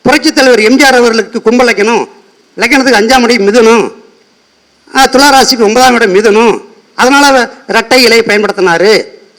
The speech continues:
ஏன்னா மிதுனங்கிறது இரட்டை, பசுமை, இரட்டை இலை பயன்படுத்தினாருன்னு சொன்னோம். அது கூட ஒருத்தர் கமெண்ட்ல கேட்டிருந்தாங்க,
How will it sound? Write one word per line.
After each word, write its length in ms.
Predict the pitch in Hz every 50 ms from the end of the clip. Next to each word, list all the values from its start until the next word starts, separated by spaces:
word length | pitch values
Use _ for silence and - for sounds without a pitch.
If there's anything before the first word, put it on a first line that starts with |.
| _ _ _ _
ஏன்னா 180 | - 240 262 277
மிதுனங்கிறது 520 | 247 220 240 269 269 262 240 233 247 233 202
இரட்டை, 540 | 185 185 - - 226 220 233 185 - - - _ _ _ _ _ _ _ -
பசுமை, 680 | - 226 - - 247 233 226 233 226 180 113 98 - _ _ _ _ _
இரட்டை 260 | - 285 277 - 254
இலை 140 | 262 262 247
பயன்படுத்தினாருன்னு 760 | - 226 220 226 220 202 180 180 196 202 226 233 233 - 190
சொன்னோம். 200 | 160 147 147 - - - _ _ _ _ _ _ _ _ _ _ _ _
அது 200 | - 233 277 311
கூட 180 | 320 320 311 302
ஒருத்தர் 320 | 285 262 - - 254 240
கமெண்ட்ல 340 | - 220 233 254 254 240 233
கேட்டிருந்தாங்க, 640 | - 220 220 214 208 202 202 185 160 151 139 -